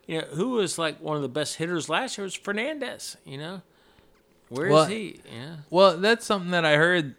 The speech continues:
Speaker 2: um, uh, from one, I forget who, w-, one of the bazillion sports writers out there now, but that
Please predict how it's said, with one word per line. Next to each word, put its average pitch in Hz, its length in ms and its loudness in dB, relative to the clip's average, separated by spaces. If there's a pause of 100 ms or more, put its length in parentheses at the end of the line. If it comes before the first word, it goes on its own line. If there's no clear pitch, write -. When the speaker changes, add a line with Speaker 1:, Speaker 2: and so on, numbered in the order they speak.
Speaker 2:
um, 123 540 6 (640)
uh, 123 300 2
from 127 240 -6
one, 131 340 0
I 107 340 -4
forget 117 320 -2
who, 117 240 0 (120)
w-, 110 320 -8
one 113 260 -2
of 104 100 -2
the 98 160 0 (320)
bazillion 110 800 0
sports 120 380 2
writers 98 320 2
out 95 180 0
there 101 140 -2
now, 98 320 -4 (340)
but 135 280 2
that 123 340 2